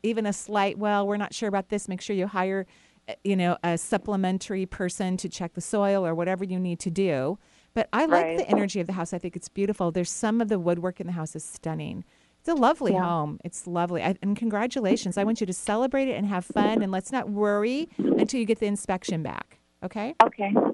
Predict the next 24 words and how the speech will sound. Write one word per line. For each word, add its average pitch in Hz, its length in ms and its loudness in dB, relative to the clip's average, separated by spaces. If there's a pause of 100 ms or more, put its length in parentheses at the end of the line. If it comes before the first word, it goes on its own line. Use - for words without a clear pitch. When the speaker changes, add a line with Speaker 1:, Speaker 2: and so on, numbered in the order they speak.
Speaker 1:
Have 311 180 6
Speaker 2:
Okay, 262 40 2
Speaker 1:
fun. 381 320 4
Speaker 2:
perfect. - 260 -2 (120)
Speaker 1:
Okay. 196 320 0
Speaker 2:
Thank 233 240 0
you 311 80 -4 (100)
so 311 80 2
much. 349 160 0
Speaker 1:
You're 427 60 -2
welcome. 359 540 -4 (200)
Alrighty. 262 440 -6 (140)
That 269 120 -4
was 254 100 -6
so 196 260 -4
cute. 185 340 -8 (260)
I 269 40 -2
mean, 285 140 4
a 285 40 2
hundred-year-old 285 580 -2
home. 247 300 -2
I 214 80 -4
mean, 208 160 -2
hello. 226 460 0